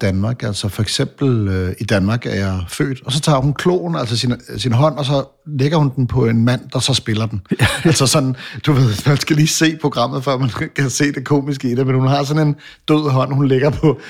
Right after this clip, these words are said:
Speaker 1: på skulderen af en mand, der sidder ved et klaver. Og det er ligesom, det er ligesom overinstrueret.
Speaker 2: Ja.
Speaker 1: Der er også en anden sang, der er lavet, "Spil den."
Speaker 2: <laughs>
Speaker 1: Og, og en s-, sådan en samtale med hendes sure søn, hun også sidder sammen med, som,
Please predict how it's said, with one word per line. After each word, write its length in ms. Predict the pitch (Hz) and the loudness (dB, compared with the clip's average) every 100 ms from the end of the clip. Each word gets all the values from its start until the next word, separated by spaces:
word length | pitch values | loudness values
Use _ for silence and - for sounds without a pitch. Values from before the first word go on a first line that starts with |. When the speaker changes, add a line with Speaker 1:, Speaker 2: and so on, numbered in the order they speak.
| - | -8
Speaker 1:
på 120 | - 123 | -4 -2
skulderen 500 | - 143 151 143 135 | 0 2 4 2 -2
af 100 | 139 | -4
en 120 | 127 | -2
mand, 160 | 131 131 - | -2 -2 -4
der 60 | |
sidder 240 | 135 139 131 | -2 -2 0
ved 100 | 131 | -2
et 80 | - | -2
klaver. 320 | 127 120 120 123 - - | -2 -2 -6 -10 -14 -14
Og 60 | 131 | -2
det 20 | |
er 140 | 190 139 | 0 2
ligesom, 320 | 156 175 165 - - _ 151 | 0 0 -4 -8 -20 _ 0
det 60 | |
er 40 | 139 | 2
ligesom 320 | 143 160 143 | 2 0 -2
overinstrueret. 880 | 131 127 151 143 117 127 113 117 113 - - - | 0 2 0 -2 -6 -6 -6 -6 -10 -12 -8 0
Speaker 2:
Ja. 40 | |
Speaker 1:
Der 60 | 139 | 2
er 40 | |
også 180 | 147 165 | 2 0
en 40 | |
anden 180 | 107 123 | -2 -2
sang, 200 | 143 135 | -2 -2
der 60 | 135 | 0
er 60 | |
lavet, 220 | 127 123 131 - _ | 0 0 -2 -10 _
"Spil 540 | - - 117 98 95 | -6 -4 -2 -2 -2
den." 140 | 123 110 | -4 -2
Speaker 2:
<laughs> 680 | - 330 311 381 381 - 359 | 0 0 0 -2 -2 -2 2
Speaker 1:
Og, 180 | 131 113 92 - - | 2 2 -2 -14 -6
og 220 | 131 117 123 | -2 0 0
en 160 | 127 | 0
s-, 140 | - 127 | 2 0
sådan 180 | 117 131 120 | 2 0 -2
en 40 | |
samtale 520 | 123 117 120 139 120 | -2 -4 -2 -2 0
med 100 | 113 | 0
hendes 200 | 110 117 | 0 0
sure 300 | - 117 123 | 0 2 2
søn, 380 | 131 120 127 139 | 2 0 0 -2
hun 160 | 127 123 | -2 0
også 200 | 113 120 | 0 0
sidder 220 | 131 135 | -2 0
sammen 260 | 135 123 127 | 0 -2 0
med, 140 | 120 | 0
som, 200 | - 123 | 0 -4